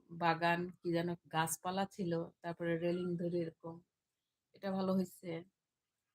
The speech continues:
তারপরে কোন একটা মনে হয়, এ, শপিং মল বা দোকান বা কোনো কিছু গ্লাস ছিল, ওখানে বাইরে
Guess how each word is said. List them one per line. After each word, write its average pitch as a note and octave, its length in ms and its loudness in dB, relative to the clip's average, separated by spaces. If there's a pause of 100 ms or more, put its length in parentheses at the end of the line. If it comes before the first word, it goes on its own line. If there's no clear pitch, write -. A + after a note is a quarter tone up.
(640)
তারপরে E3 600 -6 (380)
কোন F#3 220 -10
একটা F3 280 -8
মনে F3 240 -2
হয়, F3 200 -2 (380)
এ, D#3 120 -8 (2500)
শপিং F3+ 480 -8
মল F3 240 0
বা E3 200 -2
দোকান E3+ 440 -4
বা D#3+ 140 -2
কোনো E3+ 260 -4
কিছু - 340 -14
গ্লাস E3 320 0 (120)
ছিল, D#3 240 -8 (880)
ওখানে - 320 -14
বাইরে E3 340 -2